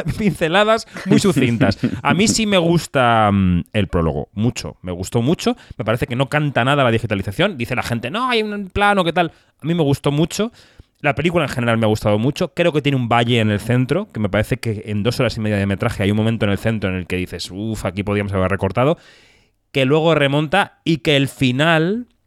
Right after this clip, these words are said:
que tampoco voy a revelar, hay que comprarlo. Si lo compras bien, si no lo compras,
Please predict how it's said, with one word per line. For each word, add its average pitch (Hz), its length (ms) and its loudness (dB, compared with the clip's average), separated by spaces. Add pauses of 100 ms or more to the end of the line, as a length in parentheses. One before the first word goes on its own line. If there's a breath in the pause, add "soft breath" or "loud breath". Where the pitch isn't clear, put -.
(180)
que 98 100 -4
tampoco 90 300 -6
voy 113 100 4
a 135 80 4
revelar, 175 540 0 (180)
hay 139 140 0
que 143 100 0
comprarlo. 82 500 -2 (1040)
Si - 120 -4
lo 107 120 -2
compras 170 320 0
bien, 202 280 0 (120)
si - 180 -10
no 123 60 -2
lo 123 100 2
compras, 143 460 -2